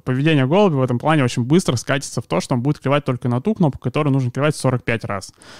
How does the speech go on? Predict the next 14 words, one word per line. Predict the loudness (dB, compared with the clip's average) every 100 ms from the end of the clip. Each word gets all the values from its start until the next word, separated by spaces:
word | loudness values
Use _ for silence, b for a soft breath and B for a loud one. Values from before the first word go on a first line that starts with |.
| B
что | -8 -2
он, | -2
в | -4
принципе, | -2 0 0 0 -2
не |
будет | 2 2 2
никогда | 2 0
прикасаться | 0 -4 -4 -4 -2
к |
кнопке, | -2 -2
которую | -4 -4
нужно | -4 -6
пятьдесят | -6 -6 -4
раз. | -2 -2